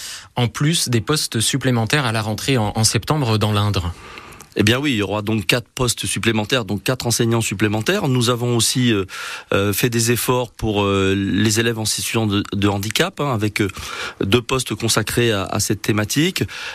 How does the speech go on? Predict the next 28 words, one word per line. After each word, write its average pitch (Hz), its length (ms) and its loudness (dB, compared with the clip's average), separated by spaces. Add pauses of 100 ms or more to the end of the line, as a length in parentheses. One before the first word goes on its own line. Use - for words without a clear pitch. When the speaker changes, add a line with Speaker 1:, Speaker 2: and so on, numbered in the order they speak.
Speaker 2:
L'accompagnement 135 720 0
et 120 60 2
la 110 100 0
formation 123 420 0
des 113 160 2
enseignants 117 480 0
avec 101 300 -2
trois 120 200 -2
postes 120 220 -2
de 110 60 0
conseillers 107 340 0
pédagogiques, 107 540 0
c'est - 380 -2
très 196 420 -2
important 139 560 -4 (380)
pour 147 160 4
la 131 100 0
réussite 120 420 0
des 113 160 2
élèves. 123 280 0 (260)
C'est-à-dire 113 560 0
que 101 180 2 (400)
on 110 100 2
va 113 220 2
améliorer 135 500 0
la 117 120 2
formation 117 440 0
continue 117 520 2